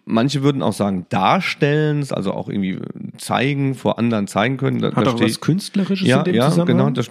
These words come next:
Speaker 1: das, das würde ich jetzt nicht sagen, dass das für alle, äh, Spielformen gilt. Ähm, die Gegenwartsorientierung ist wichtig beim Spielen. Die Zweckfreiheit ist ein Kriterium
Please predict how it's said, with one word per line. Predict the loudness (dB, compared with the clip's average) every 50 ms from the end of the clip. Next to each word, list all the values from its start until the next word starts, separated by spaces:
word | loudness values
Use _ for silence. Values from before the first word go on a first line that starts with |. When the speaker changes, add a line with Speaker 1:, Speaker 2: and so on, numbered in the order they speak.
| -6 -6
Speaker 1:
das, | -6 -6
das | -4 -4 -4
würde | -2 -2 0
ich | 0
jetzt | 0
nicht | 0 -2 -4 -6 -10 -8 -8 -6 -2 0
sagen, | 2 2 2 0
dass | -2 -4
das | -6 -4
für | -2 -2 -2 0
alle, | 0 2 2 0 0 -2
äh, | -4 -6
Spielformen | -6 -6 -4 -2 -2 -2 -2 -4 -6 -10 -12 -12 -14 -4 0 0 2 2 0 -2 -2
gilt. | 0 2 2 2 0 -2 -8 -16 -20 -20 -20 -20 -20 -20 -20 -20 -20 -20 _ _ _ -2
Ähm, | 0 0 2 0 -2 -2 -2
die | -2 -2 0
Gegenwartsorientierung | 2 2 2 4 4 2 2 2 2 2 0 -2 -4 -4 0 2 2 2 2 2 2 0 0 -4 -4 -2 0 2 2 2 2 0 0 0 -2
ist | -4 -8 -4 -2
wichtig | -2 -2 -4 -4 -4 -4 -4 -4 -4 -2
beim | -2 0 0 -2
Spielen. | -4 -8 -6 -4 -2 -2 0 0 0 0 0 -2
Die | -4 -6 -10
Zweckfreiheit | -14 -2 -2 -2 -2 -2 -12 -8 0 0 2 2 2 2 2 2 2 0 0 -2
ist | -6 -6 -2
ein | -2 -2 -2
Kriterium | -2 -6 -8 -8 -2 0 0 0 0 0 -2 0 -2 -2 -4